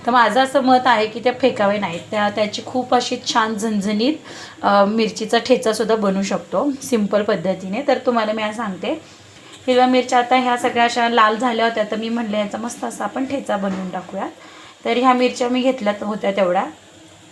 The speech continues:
अ, लसूण थोडंसं जास्तच घ्यायचं आहे तुमच्याप्रमाणे, जेवढ्या मिरच्या असतील तशा. थोडंसं जिरा घेतला आणि अर्धाच कांदा घेतला आहे मी.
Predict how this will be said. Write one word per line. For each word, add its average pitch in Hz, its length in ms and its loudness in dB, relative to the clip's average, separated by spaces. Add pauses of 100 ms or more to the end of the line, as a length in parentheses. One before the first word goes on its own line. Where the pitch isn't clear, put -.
(120)
अ, 196 540 0
लसूण 226 360 -2
थोडंसं 254 280 2
जास्तच 233 420 -2
घ्यायचं 220 280 2
आहे 196 120 -4
तुमच्याप्रमाणे, 185 720 -4
जेवढ्या 196 300 2
मिरच्या 190 320 -2
असतील 180 300 -10
तशा. 190 240 -6 (480)
थोडंसं 247 300 4
जिरा 214 340 2
घेतला 247 260 0
आणि 233 120 0
अर्धाच 220 440 4
कांदा 202 300 2
घेतला 202 300 -2
आहे 160 100 -2
मी. 196 260 0